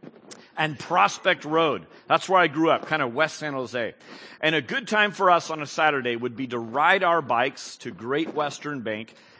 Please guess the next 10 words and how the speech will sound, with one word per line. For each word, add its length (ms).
and 140
take 420
a 120
perfectly 580
good 240
roll 400
of 180
pennies 540
or 240
nickels 720